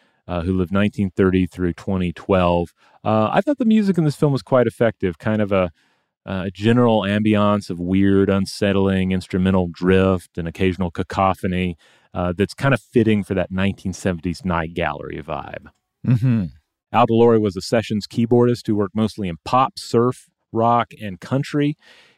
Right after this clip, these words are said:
Speaker 1: He was also a Grammy Award-winning producer who produced a number of non-satanic hits for Glen Campbell in the nineteen sixties, including Gentle on My Mind, By the Time I Get to Phoenix, Wichita Lineman, and Galveston.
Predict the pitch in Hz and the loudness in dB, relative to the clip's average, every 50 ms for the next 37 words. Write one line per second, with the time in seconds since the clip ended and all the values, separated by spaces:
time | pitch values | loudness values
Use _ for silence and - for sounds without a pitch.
0 | _ - 110 104 117 117 110 - 117 107 98 98 98 - 104 107 110 113 123 120 | _ -4 -2 2 2 2 2 2 2 2 2 2 2 2 2 2 4 2 2 2
1 | 110 104 107 110 113 110 107 110 110 107 104 - 104 92 87 - 107 113 117 - | 2 2 4 4 4 4 4 2 2 2 0 0 -4 -4 -2 0 0 0 0 -2
2 | - 139 135 135 135 120 113 104 98 - 104 95 104 104 104 - - 98 95 98 | -2 -2 0 0 0 -2 -2 -4 -4 -4 -2 0 0 0 0 0 -2 0 2 2
3 | 104 110 110 104 95 90 85 95 98 104 107 113 113 117 - - 107 - 113 110 | 2 2 4 4 4 4 2 0 2 2 2 2 2 0 -2 -4 -2 0 2 2
4 | 107 107 95 - - 113 113 104 - - - 98 85 87 98 107 113 110 101 - | 2 2 0 0 0 0 0 0 -2 -6 -10 -10 -4 0 2 4 4 2 2 0
5 | 107 107 107 110 113 120 117 113 101 95 95 101 104 98 - 107 98 92 - - | 0 2 2 2 2 2 0 0 0 -2 -2 -2 -2 -2 -4 -4 -6 -6 -4 -4
6 | 110 104 - - - 117 113 113 - - - - - - _ _ - 92 - 113 | -4 -4 -4 -2 -2 0 0 0 -4 -8 -20 -20 -20 -20 _ _ -14 -4 2 2
7 | 113 110 104 95 92 85 107 117 120 120 117 117 113 110 107 101 101 98 95 87 | 4 4 4 2 0 2 2 2 2 4 4 4 4 4 4 2 4 4 4 4
8 | 92 101 107 110 110 107 107 110 110 104 _ _ _ _ _ - 98 90 87 - | 2 2 2 2 2 2 0 -2 -4 -8 _ _ _ _ _ -2 -2 -2 -2 0
9 | 110 107 107 110 107 104 107 104 - - - _ - 117 117 120 123 117 107 - | 0 2 2 4 2 4 2 0 0 -2 -12 _ -2 0 2 2 2 2 0 -2
10 | - - _ _ _ _ - 139 160 - 131 117 120 113 107 104 98 98 101 107 | -10 -20 _ _ _ _ 2 2 2 2 0 -2 2 2 2 4 4 2 2 2
11 | 110 110 110 110 110 110 104 - _ _ _ _ - 92 92 82 98 101 107 117 | 2 2 2 2 0 0 -2 -4 _ _ _ _ -8 -8 -4 -2 0 2 2 2
12 | 120 123 - - - 135 127 127 | 0 -2 -6 -4 -6 -4 -4 -4